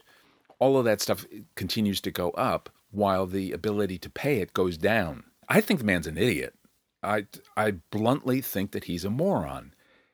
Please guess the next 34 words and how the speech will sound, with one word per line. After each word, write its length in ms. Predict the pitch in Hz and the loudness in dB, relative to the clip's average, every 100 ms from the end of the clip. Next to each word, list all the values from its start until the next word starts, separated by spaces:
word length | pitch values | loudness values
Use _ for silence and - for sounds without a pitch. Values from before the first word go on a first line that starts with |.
| _ - | _ -10
He 180 | 101 90 - | -10 -6 4
doesn't 320 | 117 160 - | 4 4 0
understand 560 | 101 - - 90 90 87 | -2 -2 -2 -4 -2 0
what 140 | 82 | 0
he's 200 | 90 82 | -2 -4
doing 300 | 113 147 95 | -2 -2 -2
or 160 | 95 98 | 0 0
the 180 | 98 | 0
effects 480 | 69 - 127 - - | -4 -4 -6 -4 -6
of 200 | 76 71 | -6 -6
it. 140 | - - - - - _ _ - | -10 -14 -20 -20 -20 _ _ -2
And 360 | 113 120 117 - - _ - | 2 2 2 -6 -14 _ -2
part 200 | - 226 | 4 6
of 120 | 240 | 6
it 60 | 170 | 2
is 80 | 139 | 0
because 340 | 135 127 117 | 2 2 2
the 120 | 110 | -2
law 440 | 101 101 113 117 - | 2 4 4 0 -4
requires 580 | 95 - - 90 87 87 | -8 -6 -2 0 0 -4
the 60 | 80 | -4
Reserve 340 | 78 104 101 | 0 0 0
Bank 220 | 85 85 | -4 -6
to 80 | 90 | -6
maintain 580 | 90 87 90 90 85 58 _ | -6 -6 -6 -6 -6 -10 _
a 420 | 78 80 78 78 - _ 85 | -10 -8 -8 -10 -14 _ -14
inflation 420 | 80 110 120 101 | -2 0 0 -2
rate 180 | 85 82 | -4 -6
of 140 | 80 | -4
one 160 | 87 87 | -4 -4
to 80 | |
three 220 | 85 80 73 | -6 -8 -8
percent, 480 | - - 71 - - _ _ - | -6 -6 -6 -10 -20 _ _ -14
because 580 | 85 - 73 71 - | -12 -6 -4 -4 -6